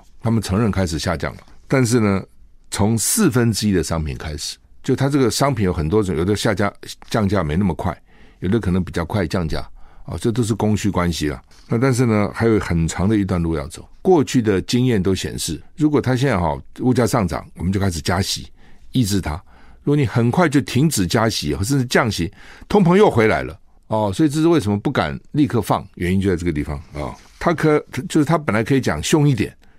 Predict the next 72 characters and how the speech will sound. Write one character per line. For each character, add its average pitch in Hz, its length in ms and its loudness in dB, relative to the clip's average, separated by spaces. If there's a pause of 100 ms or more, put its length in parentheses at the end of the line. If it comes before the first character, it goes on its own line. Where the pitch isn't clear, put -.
他 - 80 -2
没 80 260 -2
有。 60 100 -6 (240)
哦， 69 240 -8
所 117 160 2
以 113 60 4
呢， 90 280 0 (380)
昨 - 120 -4
天 107 160 2
股 76 140 -2
市 87 160 -2
又 85 80 2
涨 60 240 -6
了。 - 60 -14 (200)
昨 127 120 2
天 160 120 4
开 190 220 0
盘 131 160 0
的 107 60 0
时 107 80 0
候 92 80 2
我 73 40 -2
去 104 120 -2
看 101 180 -2
股 76 140 -6
市， 95 160 -4
其 - 120 -8
实 90 240 -4 (300)
不 110 100 -2
好， - 300 -6
是 - 160 -2
跌 71 240 -4
的。 - 180 -14 (280)
哦， - 120 -8
开 117 160 -4
盘 110 160 0
的 101 80 0
股 80 140 -4
市 85 160 -4
是 87 100 -4
跌 65 220 -6
的。 60 160 -10
那 98 120 -2
高 127 180 2
科 120 120 0
类 117 200 2
就 90 120 0
有 90 160 0
涨 95 220 0
有 65 140 -2
跌 62 200 -8
啦， 64 160 -10 (540)
苹 120 180 0
果 107 160 2
涨， 80 280 -2
其 98 100 -2
他 104 60 2
有 90 100 2
些 85 160 -2
跌。 71 260 -8 (640)
诶， 127 140 0
早 107 160 2
上 143 160 4
一 147 40 4
看， 127 240 0 (180)
诶， 147 180 2 (160)
怎 113 100 0
么 120 80 2
都 135 140 4
涨 78 200 0
了？ - 160 -12 (180)
哦， 73 220 -4